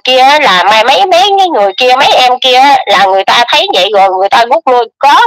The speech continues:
người nhận tiền rồi, nhưng mà người ta để thử coi làm sao. Để thử coi thằng Hận này nó có thật lòng hay là không thật lòng rồi á, thì người ta mới nói là để đó để cho mà đi giúp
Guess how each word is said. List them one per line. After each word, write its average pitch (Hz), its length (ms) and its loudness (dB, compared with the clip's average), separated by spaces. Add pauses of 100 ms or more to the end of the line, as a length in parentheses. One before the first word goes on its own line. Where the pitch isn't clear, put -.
người 220 260 0
nhận 202 220 0 (160)
tiền 214 260 -4
rồi, 202 340 2 (160)
nhưng 247 240 -4
mà 208 200 0
người 190 200 -2
ta 240 200 0
để 240 240 2
thử 226 60 -2 (100)
coi 233 160 2
làm 185 200 0
sao. 214 280 0 (500)
Để 208 200 0
thử 294 160 0
coi 285 140 2
thằng 190 160 0
Hận 185 240 -2
này 185 120 -2
nó 247 100 0
có - 180 0
thật - 240 -4
lòng 190 280 0
hay 233 120 2
là 196 160 0
không 226 200 -2
thật 202 180 0
lòng 185 160 0 (140)
rồi 196 220 2
á, 269 220 2 (320)
thì 185 100 -2
người 185 220 -2
ta 226 180 0
mới 247 160 0
nói 294 240 2
là 196 200 2 (300)
để 208 340 0
đó 339 380 2
để 196 260 2 (100)
cho 240 140 2
mà 190 200 2 (200)
đi 240 220 -4 (100)
giúp 320 100 -6